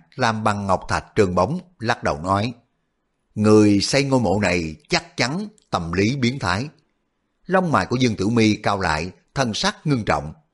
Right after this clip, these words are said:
"Đúng vậy, mọi thứ ở đây đều khiến cho người khác cảm thấy vô cùng biến thái. Dương đại sư, đây có phải là tiệm long đài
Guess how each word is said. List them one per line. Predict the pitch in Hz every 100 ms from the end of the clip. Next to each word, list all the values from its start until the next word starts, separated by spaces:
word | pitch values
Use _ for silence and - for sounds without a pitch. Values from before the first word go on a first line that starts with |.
| _ _ _ _ _ -
"Đúng | 135 170 185
vậy, | 92 87 107 127 _ _
mọi | 123 110 117
thứ | 175 190
ở | 135
đây | 123 120 117 101 _
đều | - 117 104
khiến | 135 196 180
cho |
người | 127 82
khác | 78 120 -
cảm | - 82 113
thấy | 127 190 175
vô | 160 151
cùng | 90 67 67
biến | 104
thái. | 117 85 110 - _ _ _ _ _ -
Dương | 113 107 85
đại | 80
sư, | - 101 98 - _ _ _
đây | 156 151
có | 143 156
phải | 127
là | 110
tiệm | - 143 113
long | 123 120
đài | 95 87 87